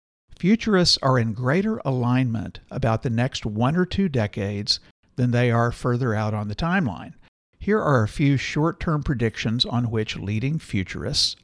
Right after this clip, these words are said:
tend to agree. The construction industry is likely to experience tremendous disruption in the next decade. Large printers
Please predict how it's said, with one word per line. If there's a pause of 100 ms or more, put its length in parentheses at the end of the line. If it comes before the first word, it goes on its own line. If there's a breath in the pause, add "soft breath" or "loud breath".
(140)
tend
to
agree. (1400)
The
construction
industry
is
likely
to
experience (100)
tremendous
disruption (140)
in
the
next
decade. (1040)
Large
printers